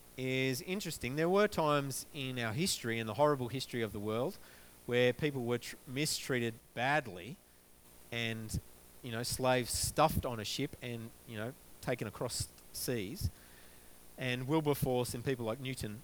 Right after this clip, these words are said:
you know, fought against that. But the slave which Paul talks about in the first century is a person who actually is a part of a household. They do have a master,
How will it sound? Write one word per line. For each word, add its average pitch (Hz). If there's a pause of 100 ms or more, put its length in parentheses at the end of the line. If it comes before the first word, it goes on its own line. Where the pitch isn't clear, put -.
(140)
you 131
know, 107
fought 117
against 120
that. 104 (960)
But 147
the 160
slave 185 (120)
which 151
Paul 190
talks 151
about 139
in 127
the 123
first 180
century 123
is 131
a 151
person 208
who 139
actually 139
is 123
a -
part 156
of 117
a 107
household. 123 (720)
They 139
do 190
have 185
a 151
master, 151